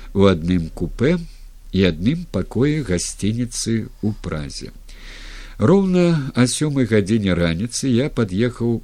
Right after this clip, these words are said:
на акадэмічнай чорнай «Волзе» дадому Быкава. Ён тут жа выйшаў з невялікім чорным дыпламатам у адной руцэ і цэлафанавай торбачкай у другой. Я прапанаваў яму сесці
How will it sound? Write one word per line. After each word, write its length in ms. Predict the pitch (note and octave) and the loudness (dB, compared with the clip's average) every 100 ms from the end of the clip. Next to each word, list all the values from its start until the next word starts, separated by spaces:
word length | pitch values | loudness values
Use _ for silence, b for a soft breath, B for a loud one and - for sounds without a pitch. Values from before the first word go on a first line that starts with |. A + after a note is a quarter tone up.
| - | -6
на 200 | F#2 G2+ A2 | -2 -2 -2
акадэмічнай 840 | G2+ - E2+ F#2 F2+ F#2 - E2 E2 | -6 -4 -2 -2 -2 -4 -6 -6 -6
чорнай 480 | - E2+ D#2+ D#2 D#2 | -6 -6 -6 -6 -4
«Волзе» 500 | G#2+ E3+ D#3 D#3 D#3 | -2 -2 -2 -4 -4
дадому 600 | G2+ F#2+ D2 A#2+ C3+ C3+ | 0 0 2 -2 -2 -4
Быкава. 640 | F2 F2+ E2 - D#2 D#2 - B B B B | 0 0 0 -6 -8 -8 -12 B B B B
Ён 300 | G#2 D#3 E3+ | 4 4 4
тут 240 | D3+ C3+ G2+ | -4 -4 0
жа 160 | G2 | 2
выйшаў 560 | D#2+ C#3+ - - E3 - | 2 0 -2 -4 -4 -2
з 240 | G2+ F2+ | -4 0
невялікім 560 | F#2+ F2 G#2+ D3+ B2+ G2 | 2 2 0 -2 -4 -4
чорным 460 | - F2 E2 E2 E2 | -4 -4 -4 -2 -2
дыпламатам 720 | E2+ D#2 E2 F2+ E3+ F3 E3+ B B - | -2 -2 -4 -2 -2 -4 -6 B B -2
у 80 | G#2+ F2+ | 2 2
адной 320 | D#2 E2 D#2 | 0 -4 -4
руцэ 460 | E2 - - F#3 F#3+ B B B B | -6 -6 -2 -2 -2 B B B B
і 120 | E3+ F#3+ | 0 0
цэлафанавай 800 | - B2+ G2+ F2 C#3+ D#3+ D3+ C3+ | 0 2 4 2 -2 -2 0 0
торбачкай 800 | - A#2 A#2+ A#2 - - A#2 A#2 - | 2 0 0 -4 -6 -4 -2 -2 -2
у 100 | A2 | -2
другой. 560 | F#2+ E2 C#2 D#2 C#2 - - B B B B | 0 -2 -4 -8 -8 -12 -20 B B B B
Я 160 | D#3 F#3 | 2 2
прапанаваў 640 | E3+ - C#3 C#3 D3 B2+ | 0 2 2 4 2 2
яму 320 | B2 A#2+ B2 | 2 4 2
сесці 720 | - A#2+ A#2 - - A2 F#2+ | 2 2 2 -2 -2 0 0